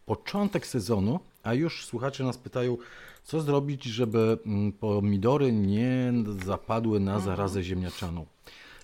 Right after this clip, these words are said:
Speaker 1: I pomyślałem sobie, że to jest właśnie temat, e, dzisiejszego podcastu, dlatego że, e, ochrona pomidora przed zarazą ziemniaczaną zaczyna się od momentu wysiania, e, tego pomidora, e,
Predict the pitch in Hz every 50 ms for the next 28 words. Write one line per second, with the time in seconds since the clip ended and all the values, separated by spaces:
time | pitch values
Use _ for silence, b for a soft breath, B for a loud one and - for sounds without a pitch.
0 | B 139 - 147 139 131 123 - 147 151 170 165 - - 151 156 143 127 131 -
1 | - - 156 175 226 226 160 113 98 98 110 107 95 - - - 101 92 92 92
2 | 110 113 - _ _ - - 127 120 107 98 87 80 87 - - - _ _ _
3 | _ - 95 98 95 95 92 92 98 98 - - 98 - - 113 98 92 98 92
4 | - - 92 - - 92 87 82 - - 90 - - - 120 110 104 - - 127
5 | 139 147 151 135 117 117 113 110 113 107 - B B B B B B B B -
6 | 101 90 92 95 - - - - 131 143 180 185 151 - - 120 104 104 98 113
7 | 117 113 107 101 87 - - - - 139 143 - - - - 104 87 92 104 101
8 | 104 113 135 147 139 135 113 98 90 104 92 95 95 87 - - - 85 82 82
9 | 87 104 120 - B B B B B B B B 104 87 107 101 - - 143 147
10 | 143 131 - - - 123 101 113 117 117 117 120 123 143 156 151 - 151 135 117
11 | 120 127 - - - - 143 143 156 151 147 123 98 95 92 95 98 - - -
12 | 98 95 95 95 92 95 95 95 - - 101 98 104 - - 110 104 104 101 90
13 | 104 101 95 90 85 82 87 - B B B B B B B B - 107 95 95
14 | 95